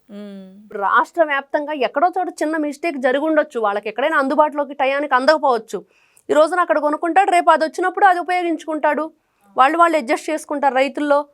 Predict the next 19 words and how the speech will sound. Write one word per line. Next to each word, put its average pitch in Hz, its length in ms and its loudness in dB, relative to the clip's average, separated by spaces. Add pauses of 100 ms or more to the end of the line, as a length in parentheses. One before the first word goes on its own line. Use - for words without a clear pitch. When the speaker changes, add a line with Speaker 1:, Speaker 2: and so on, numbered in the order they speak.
(340)
Speaker 2:
ఈ 247 40 0
రోజున 294 260 4
యూరియా 320 260 2
బస్తాలు 311 380 4
లేకపోతే 285 720 4 (640)
రైతులు 320 280 6
అడుగుతారు 359 360 4
పక్క 294 220 2
రైతుని, 320 320 2
"ఇదిగో 262 380 0
యూరియా 320 340 4
బస్తా 311 300 2
నాకు 277 200 2
రెండు 269 220 0
ఇస్తే 370 260 0
నీకు 349 160 -2
తర్వాత 294 360 4
నేను 277 180 -2
ఇస్తానని." 262 580 0